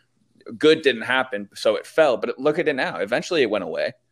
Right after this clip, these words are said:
right? It didn't last for long. So it's not, it's not like evil,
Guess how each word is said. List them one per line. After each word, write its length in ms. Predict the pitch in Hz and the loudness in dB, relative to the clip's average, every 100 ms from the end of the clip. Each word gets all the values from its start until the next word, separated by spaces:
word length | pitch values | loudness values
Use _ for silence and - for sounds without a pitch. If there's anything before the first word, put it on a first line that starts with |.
| _ - | _ -2
right? 280 | 101 127 - | 2 2 2
It 80 | 120 | 0
didn't 200 | 165 101 | 0 0
last 380 | 101 127 - | -2 -2 -4
for 140 | - 95 | -12 -6
long. 380 | 90 120 - 117 _ _ _ _ | -2 -2 -4 -18 _ _ _ _
So 160 | 139 135 | 4 4
it's 140 | 135 | 2
not, 260 | 160 170 - | 0 0 0
it's 140 | - | 0
not 180 | 180 147 | -2 0
like 220 | 135 117 131 | 0 -2 -4
evil, 580 | 143 143 131 120 120 | -4 0 0 0 -4